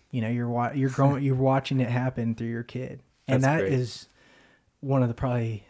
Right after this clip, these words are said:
Speaker 1: the most fun things that I've experienced from being a dad.
Speaker 2: Yeah.
Speaker 1: Yeah.
Speaker 2: So we, I wanna go back to, like, childhood more 'cause we didn't dig in-, much into that. You,
Speaker 1: Okay.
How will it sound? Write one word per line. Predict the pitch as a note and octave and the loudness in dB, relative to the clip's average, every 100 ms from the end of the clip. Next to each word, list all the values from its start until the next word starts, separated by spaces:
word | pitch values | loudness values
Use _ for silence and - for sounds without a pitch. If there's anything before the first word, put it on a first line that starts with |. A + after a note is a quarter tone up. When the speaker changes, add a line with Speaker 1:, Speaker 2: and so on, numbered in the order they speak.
| - | -4
Speaker 1:
the | B2+ | 0
most | B2 B2 A#2+ - | 0 0 -4 -10
fun | - A#2+ A#2 A#2 G#2+ _ _ _ _ _ _ - | -6 -4 -2 -4 -8 _ _ _ _ _ _ -2
things | B2+ A#2 | 0 0
that | G#2+ | -2
I've | G#2+ | -4
experienced | A2 - A2 A2+ - - _ | -6 -8 -8 -8 -12 -18 _
from | C3 | -10
being | A#2 G#2 | -8 -10
a | G2+ | -10
dad. | F2+ G2 A#2 - _ _ | -10 -10 -12 -16 _ _
Speaker 2:
Yeah. | G2+ F#2+ - _ _ _ _ _ _ | -4 -4 -6 _ _ _ _ _ _
Speaker 1:
Yeah. | B2 - B2 _ _ _ _ _ _ | -16 -16 -18 _ _ _ _ _ _
Speaker 2:
So | - A#2 A#2 A#2+ | 0 4 4 4
we, | A2+ A2 A#2+ A#2+ B2 A#2 | 0 4 6 6 6 4
I | B2 A2+ | 0 2
wanna | B2+ A#2+ | 2 2
go | G#2+ A2 | 2 2
back | A2 G#2+ - | 2 -2 -4
to, | G2+ F#2 F2 | -2 -2 -2
like, | F2 - | -6 -8
childhood | - G2 F#2+ G#2 - | -4 -2 -2 -4 -10
more | F#2 F2 | -10 -10
'cause | - F#2 - | -10 -14 -8
we | A2 | -8
didn't | G2 F#2+ | -8 -6
dig | F#2+ | -6
in-, | G2+ G#2 | -6 -12
much | G#2 F#2 - | -10 -10 -10
into | F#2 | -8
that. | F#2 F2+ G2+ | -4 -4 -4
You, | G#2+ A2 | -4 -4
Speaker 1:
Okay. | G#2+ | -6